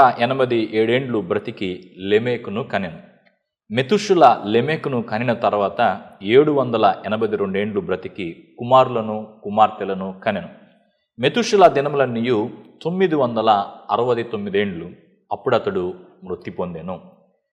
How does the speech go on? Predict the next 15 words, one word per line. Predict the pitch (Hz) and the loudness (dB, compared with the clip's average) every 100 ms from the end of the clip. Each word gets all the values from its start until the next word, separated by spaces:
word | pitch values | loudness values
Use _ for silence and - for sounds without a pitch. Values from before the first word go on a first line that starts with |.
| _ _ _ - | _ _ _ -4
మెతుషుల | 156 247 208 208 190 | -2 -2 -2 6 8
అనేటువంటి | 170 131 139 147 143 131 127 127 120 - 104 | 6 4 0 -2 -2 -8 -2 0 -2 -6 -6
వ్యక్తి | 123 127 | -4 -2
గురించి | 151 135 123 - | -2 -2 -4 -4
ఇక్కడ | 120 120 117 - 120 | -4 -6 -10 -8 -4
మనం | 110 107 107 | -4 -6 -6
చూస్తూ | 110 98 110 | -8 -10 -12
ఉన్నాం. | 87 85 - _ _ _ _ _ _ _ _ _ 110 | -14 -16 -20 _ _ _ _ _ _ _ _ _ -6
మెతుషుల | 131 180 - 160 135 120 - | -2 -2 0 4 6 6 0
తండ్రి | 127 135 131 110 110 - - | -6 -4 -2 -2 -2 -8 2
హానోకు. | 113 113 101 - - - _ _ _ _ _ _ _ - | 2 4 -4 -8 -20 -20 _ _ _ _ _ _ _ -4
ఈయన | 131 | -4
చాలా | 139 135 113 107 135 - | 0 2 6 6 4 -4
భక్తిపరుడైనటువంటి | - 87 - - 135 131 117 113 110 104 104 95 87 | -6 -4 -4 -4 -4 -2 -2 -2 -4 -8 -8 -8 -8
వ్యక్తి, | 85 95 - 104 - _ | -8 -10 -10 -16 -16 _